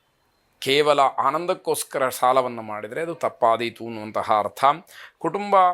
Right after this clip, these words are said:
ಸದಸ್ಯರು ಕೂಡ ನಿಮ್ಮ ಬಗ್ಗೆ ಹೆಚ್ಚಿನ ಕಾಳಜಿಯನ್ನು ವಹಿಸ್ತಕ್ಕಂತಹ ದಿವಸ. ನಿಮಗೆ ಹಿರಿಯರ ಆಶೀರ್ವಾದ ಸಿಕ್ಕುವಂತಹದ್ದು. ಈ ದಿವಸ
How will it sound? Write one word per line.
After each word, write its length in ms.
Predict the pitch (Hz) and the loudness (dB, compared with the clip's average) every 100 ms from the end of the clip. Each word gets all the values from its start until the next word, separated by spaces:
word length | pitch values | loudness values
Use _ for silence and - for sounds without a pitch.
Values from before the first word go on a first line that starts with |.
| - | -2
ಸದಸ್ಯರು 680 | - 135 127 - 131 123 117 | -10 -10 -8 -8 -8 -10 -14
ಕೂಡ 160 | 117 120 | -8 0
ನಿಮ್ಮ 320 | 147 120 120 | 0 0 -10
ಬಗ್ಗೆ 260 | 113 113 120 | -8 -6 -2
ಹೆಚ್ಚಿನ 400 | 147 160 190 165 | -2 0 -2 0
ಕಾಳಜಿಯನ್ನು 520 | - 131 120 120 117 | 2 2 2 -6 -6
ವಹಿಸ್ತಕ್ಕಂತಹ 680 | 110 113 135 127 123 107 117 | -4 -2 -2 -2 -4 0 -2
ದಿವಸ. 280 | 107 104 151 156 - _ - - | -2 -4 2 2 0 _ -20 -12
ನಿಮಗೆ 440 | 127 131 127 123 _ | -6 0 0 0 _
ಹಿರಿಯರ 380 | 151 151 160 143 131 - - | -6 0 4 6 4 2 -2
ಆಶೀರ್ವಾದ 680 | 113 - 175 175 151 131 | -2 0 0 4 4 4
ಸಿಕ್ಕುವಂತಹದ್ದು. 800 | 127 131 - 127 117 117 107 127 131 _ 113 | 0 -6 -8 -8 -8 -6 -6 -6 -20 _ -10
ಈ 160 | 139 | -8
ದಿವಸ 260 | 139 113 | -8 -4